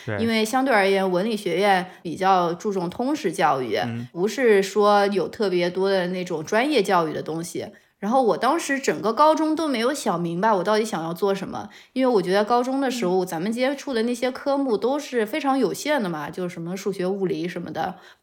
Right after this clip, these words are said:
Speaker 2: 没有找到特别大的兴趣。所以我觉得文理学院它当时就是特别鼓励我们，就是想上什么课就上什么课。
Speaker 1: 对。
Speaker 2: 而且当时 Smith 还特别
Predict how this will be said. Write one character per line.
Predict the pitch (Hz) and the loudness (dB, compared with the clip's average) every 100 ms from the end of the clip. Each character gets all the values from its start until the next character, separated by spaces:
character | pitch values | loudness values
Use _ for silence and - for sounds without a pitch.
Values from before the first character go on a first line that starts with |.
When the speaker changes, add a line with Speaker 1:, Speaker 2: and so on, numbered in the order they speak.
| - | -12
Speaker 2:
没 | 196 202 | -4 0
有 | 330 | 0
找 | 330 214 | 2 2
到 | 196 | 2
特 | 196 233 | 2 2
别 | 185 | 2
大 | 185 185 | 2 2
的 | 175 | 0
兴 | 208 175 | -4 -6
趣。 | - - | -8 -10
所 | 139 226 | -4 -2
以 | 285 208 208 - | 0 0 -2 -4
我 | 180 | 4
觉 | 220 | 4
得 | |
文 | 262 262 | 4 2
理 | 262 | 0
学 | 214 185 | 0 2
院 | 208 226 | 2 2
它 | 220 233 | 0 0
当 | 233 269 | 2 0
时 | 269 226 | 0 -2
就 | 254 | -2
是 | 240 226 | 0 0
特 | 220 285 | 0 0
别 | 220 220 | 2 0
鼓 | - 156 | -2 -6
励 | 185 254 233 | -2 0 2
我 | 175 | 0
们， | 156 170 | -2 -4
就 | 175 | -4
是 | 185 | -4
想 | 180 - | -4 -2
上 | 311 | 0
什 | 359 | 2
么 | 196 | 0
课 | 180 208 | 0 0
就 | 196 196 | 2 0
上 | 196 175 | 0 -2
什 | 175 | -4
么 | |
课。 | 156 180 - | -6 -6 -4
Speaker 1:
对。 | 127 117 107 | -2 -2 -2
Speaker 2:
而 | 214 | -4
且 | 262 311 226 180 160 - | 0 6 6 6 4 0
当 | 302 349 | 0 0
时 | 339 | -4
Smith | - - 349 294 247 | -4 -2 0 0 2
还 | 214 233 | 2 2
特 | - | -2
别 | 247 220 233 254 | 2 2 2 0